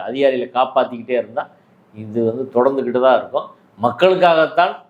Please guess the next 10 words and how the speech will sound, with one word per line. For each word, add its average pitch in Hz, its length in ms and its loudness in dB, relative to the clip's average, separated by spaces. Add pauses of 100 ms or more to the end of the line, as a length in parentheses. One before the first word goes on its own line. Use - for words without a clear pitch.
(160)
அரசாங்கம் 135 400 -2
இருக்குதே 104 340 -8
ஒழிய 98 280 -8 (180)
அதிகாரிகள் 156 520 2
நலனுக்காக 113 500 -4 (100)
இல்லை. 107 220 0 (440)
இதை 120 120 2 (100)
தமிழ்நாடு 139 440 2
அரசு - 180 -8 (120)
புரிஞ்சுக்கிறணும். 127 600 -4